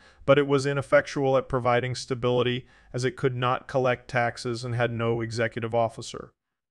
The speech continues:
A convention wrote a new constitution that was adopted in seventeen eighty-nine,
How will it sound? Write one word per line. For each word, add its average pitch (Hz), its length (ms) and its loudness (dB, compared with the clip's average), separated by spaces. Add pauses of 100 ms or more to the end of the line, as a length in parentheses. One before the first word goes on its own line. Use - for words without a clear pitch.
A 147 80 2
convention 180 760 4
wrote 156 260 8
a 151 40 2
new 139 200 2
constitution 165 840 0
that 127 140 -2
was 123 120 -2
adopted 131 480 0
in 135 100 -4
seventeen 165 500 0
eighty-nine, 135 640 0